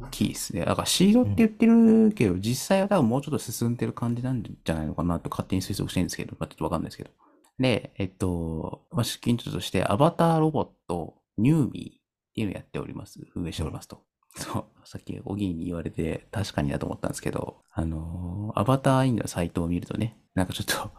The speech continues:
Speaker 1: <laughs> 不思議な未来感が伝わってくるんですけど。
Speaker 2: そう、ちょっとエスエフっぽいですよね。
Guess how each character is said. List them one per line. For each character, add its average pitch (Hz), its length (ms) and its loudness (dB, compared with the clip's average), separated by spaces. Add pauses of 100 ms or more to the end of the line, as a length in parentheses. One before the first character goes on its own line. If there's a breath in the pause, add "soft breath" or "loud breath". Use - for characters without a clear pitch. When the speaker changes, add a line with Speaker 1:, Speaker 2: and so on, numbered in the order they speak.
Speaker 1:
<laughs> - 160 -20
不 - 180 0
思 104 80 8
議 101 120 6
な 107 80 6
未 101 160 8
来 98 160 6
感 85 160 0
が - 80 -4
伝 - 240 0
わ 82 80 0
っ - 20 -6
て 92 80 0
く 90 80 0
る 80 80 0
ん - 40 -2
で - 40 -6
す - 80 -12
け - 80 -6
ど。 - 120 -4
Speaker 2:
そ - 360 0
う、 98 40 4
ち 98 100 0
ょ - 40 2
っ 135 60 -6 (160)
と 131 80 0
エ 131 100 8
ス 143 200 4
エ 139 40 10
フ 135 120 6
っ - 20 -2 (180)
ぽ 123 120 6
い 98 100 4 (320)
で - 80 -6
す - 140 -6
よ 80 100 -8
ね。 82 320 2